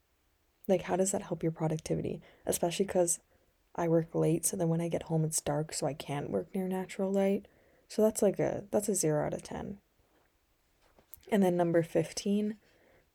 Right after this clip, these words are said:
the last one on this list, is forget about perfectionism.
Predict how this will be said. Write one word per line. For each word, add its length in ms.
the 140
last 480
one 140
on 180
this 220
list, 420
is 180
forget 320
about 420
perfectionism. 1400